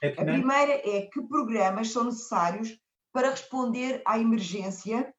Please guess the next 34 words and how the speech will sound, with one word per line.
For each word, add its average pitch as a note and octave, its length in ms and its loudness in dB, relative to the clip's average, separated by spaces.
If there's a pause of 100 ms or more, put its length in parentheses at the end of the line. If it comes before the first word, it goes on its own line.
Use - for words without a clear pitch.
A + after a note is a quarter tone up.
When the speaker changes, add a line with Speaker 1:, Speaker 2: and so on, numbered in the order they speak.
(280)
Speaker 2:
e B3 120 0
com D4+ 220 -2
que C4+ 160 -6
recursos? F3 640 -8
Ou G3 80 0
seja, G3 320 -8 (220)
com C4+ 180 -4
que B3+ 160 -6
recursos C4 380 -6
é B3 40 -4
que B3+ 120 -10
nós C4 160 0
podemos A#3+ 260 -4
construir B3 640 -2 (180)
estes A#3+ 300 -6
programas A#3 480 -2
que - 80 -18
tu B3+ 80 -6
identificas A#3+ 640 -4 (180)
como B3 300 -2
necessários, D3+ 720 -4 (340)
para, G3 460 0
que F#3+ 140 -12
identificas G3+ 720 -2
como A3+ 180 2
necessários A3+ 580 0 (400)
na A3 160 0
tua, G#3+ 580 2
na G3+ 120 -4
tua G#3 220 -6
intervenção? F3+ 840 -6 (580)
E A#3+ 420 -2
a B3 80 4
segunda, A3+ 640 4